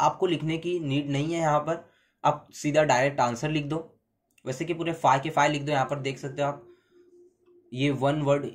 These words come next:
यही वाला क्वेश्चन है, इतना बड़ा इसका क्वेश्चन है, तो ये आप लिखने जाओगे तो आपका बहुत ही टाइम वेस्ट हो जाएगा, आप डायरेक्ट आंसर लिखो।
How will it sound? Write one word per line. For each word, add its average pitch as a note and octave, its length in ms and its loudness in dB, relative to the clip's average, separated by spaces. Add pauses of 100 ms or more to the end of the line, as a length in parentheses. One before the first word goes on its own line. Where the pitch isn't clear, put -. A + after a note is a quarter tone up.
(140)
यही B2 240 -2
वाला C#3+ 220 2
क्वेश्चन C#3 360 -4
है, D#3 80 -6 (180)
इतना C#3+ 280 -2
बड़ा C#3 220 2
इसका C3+ 240 -2 (100)
क्वेश्चन C#3+ 440 -2
है, C#3 60 -6 (280)
तो C3 60 -4
ये C3+ 220 0
आप C#3+ 180 2
लिखने C3 280 -4
जाओगे C#3 320 2
तो - 140 -2
आपका - 260 0
बहुत A#2 280 -2
ही C#3+ 100 -4
टाइम B2+ 260 -2
वेस्ट B2 260 -6
हो C#3+ 80 -2
जाएगा, C3+ 240 2
आप C#3+ 160 0
डायरेक्ट A#2+ 320 -2
आंसर A2 300 -4
लिखो। F#2+ 280 -16